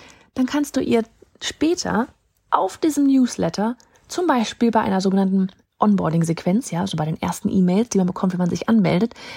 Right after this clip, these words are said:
dann kannst du ihr da nochmal weitere Tipps geben und nochmal tiefer in die ganze Thematik einzu-, eintauchen, ja. Das ist so, das Freebie ist Step eins. Und dann gibt's noch mehr Mehrwert, noch mehr Content, noch mehr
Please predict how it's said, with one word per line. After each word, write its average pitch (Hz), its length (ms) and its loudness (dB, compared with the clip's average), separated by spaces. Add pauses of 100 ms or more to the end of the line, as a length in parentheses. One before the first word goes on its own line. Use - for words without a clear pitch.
(140)
dann 277 140 -6
kannst - 240 -8
du 349 40 2
ihr 302 140 2 (100)
da 269 380 4 (420)
nochmal 226 280 2
weitere 208 320 2
Tipps - 320 -4
geben 170 220 -8
und 208 120 0
nochmal 214 300 0
tiefer 233 420 2
in 190 80 2
die 170 60 2
ganze 170 240 0
Thematik 160 420 -6
einzu-, - 340 -6
eintauchen, 160 460 -4
ja. 175 140 -2 (400)
Das 202 100 -2
ist - 180 0
so, 285 60 2
das 220 180 2
Freebie 269 460 2 (320)
ist - 220 0
Step 196 280 0
eins. 170 480 -4 (680)
Und 196 180 -4
dann 277 240 2
gibt's - 300 -4
noch 285 180 0
mehr 294 480 4
Mehrwert, 190 680 0
noch 240 220 2
mehr 269 380 4
Content, 170 420 -4
noch 220 160 0
mehr 277 340 2